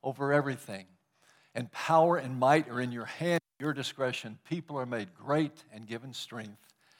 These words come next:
Oh God, we thank you and praise you for your glorious name." And as we start this morning, that's where the glory and the praise is due. Uh, we are tools and have the great blessing of be used of the Lord,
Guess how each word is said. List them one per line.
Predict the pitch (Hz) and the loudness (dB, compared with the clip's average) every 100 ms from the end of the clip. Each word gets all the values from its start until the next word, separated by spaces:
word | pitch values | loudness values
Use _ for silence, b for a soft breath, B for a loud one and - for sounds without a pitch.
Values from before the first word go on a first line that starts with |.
| b b b b b | b b b b b
Oh | 143 | 4
God, | 147 151 139 | 8 8 6
we | 131 | 0
thank | 120 - 180 185 151 - | -6 2 4 4 0 -8
you | 107 92 120 | -8 -8 -12
and | 113 | -14
praise | - - 151 156 135 107 | -14 -4 2 2 2 -6
you | 98 | -12
for | - | -12
your | 98 104 | -16 -16
glorious | 92 110 107 107 - | -12 -8 -8 -8 -12
name." | 107 101 95 98 _ _ _ B B B B B B | -12 -12 -14 -20 _ _ _ B B B B B B
And | 170 | 6
as | 165 151 | 6 6
we | 147 | 2
start | - 226 208 | 6 6 6
this | 156 - | 2 2
morning, | 151 147 139 - 113 | 2 2 0 -4 4
that's | 147 165 160 - 127 | 6 6 2 -12 -6
where | 147 143 | -2 -2
the | 156 | -2
glory | 117 123 117 113 139 | -6 -2 0 -2 -4
and | 117 | -12
the | 120 | -16
praise | - 117 107 110 107 | -14 -10 -8 -8 -12
is | 139 | -14
due. | 143 233 139 - _ _ b b b b | -10 -8 -8 -8 _ _ b b b b
Uh, | 117 110 110 98 110 | -8 -4 -4 -6 -4
we | 139 160 | 4 6
are | 143 | 4
tools | - 196 208 226 226 - - - b b b b b | 2 -2 2 0 0 -4 -10 -14 b b b b b
and | 127 127 113 | -4 -2 2
have | 147 131 | 0 0
the | |
great | 113 160 151 - | 0 2 2 2
blessing | 139 165 - 175 | 6 6 6 -2
of | 147 | -2
be | 123 | -4
used | 127 165 165 - | 0 2 2 0
of | 143 | -2
the | 135 | -2
Lord, | 131 151 160 147 | -2 0 0 -2